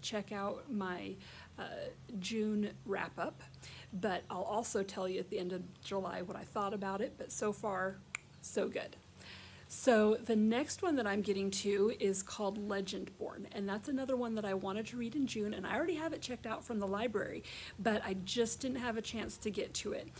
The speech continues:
And so Legendborn is young adult fantasy, and it is a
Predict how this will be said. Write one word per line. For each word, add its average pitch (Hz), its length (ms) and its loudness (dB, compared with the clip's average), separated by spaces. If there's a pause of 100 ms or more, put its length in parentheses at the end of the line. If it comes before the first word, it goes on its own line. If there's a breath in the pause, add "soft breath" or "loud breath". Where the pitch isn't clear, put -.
(260 loud breath)
And 196 180 0
so 202 300 4
Legendborn 214 720 2
is 196 440 0
young 208 420 0
adult 208 400 -4
fantasy, 190 720 -4
and 196 300 -2
it 196 320 0
is 196 220 -6
a 208 140 -6